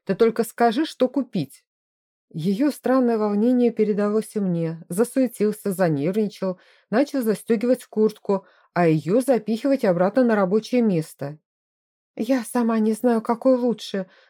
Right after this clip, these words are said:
Нужно самой на месте смотреть». «Что? Что тебе нужно, Милана?»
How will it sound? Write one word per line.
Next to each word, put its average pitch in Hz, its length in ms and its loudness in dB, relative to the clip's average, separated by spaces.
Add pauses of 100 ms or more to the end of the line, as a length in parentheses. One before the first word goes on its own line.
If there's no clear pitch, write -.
(120)
Нужно 220 380 2
самой 247 400 2
на 226 140 4
месте 233 400 2
смотреть». 196 720 -4 (680)
«Что? - 560 -2
Что 196 440 0
тебе 196 360 0
нужно, 220 420 2
Милана?» 175 680 0